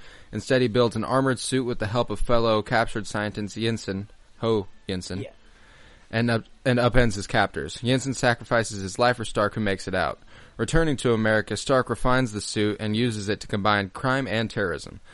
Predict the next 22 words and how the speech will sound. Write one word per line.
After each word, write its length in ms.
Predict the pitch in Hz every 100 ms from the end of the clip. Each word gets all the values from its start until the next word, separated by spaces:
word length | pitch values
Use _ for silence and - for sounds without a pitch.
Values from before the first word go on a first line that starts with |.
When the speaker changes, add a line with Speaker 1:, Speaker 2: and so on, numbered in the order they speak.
| - - 110
Speaker 1:
The 60 |
breaking 340 | 107 139 147 113
point 200 | 120 110
for 140 | 110
him 80 | 104
came 260 | - 113
when 120 | 107 101
he 100 | 104
learned 460 | 104 117 123 123 -
his 320 | 104 113 -
weapons 360 | 117 117 117 -
were 100 | 107
used 340 | 101 104 107
on 120 | 104 98
an 80 |
attack 400 | 95 - 110 107 - - -
in 200 | 110 104
Gulmiria, 540 | 107 107 98 90 - -
the 100 | 95
home 260 | 101 87
of 80 | 82
Yinsen. 420 | 87 - - -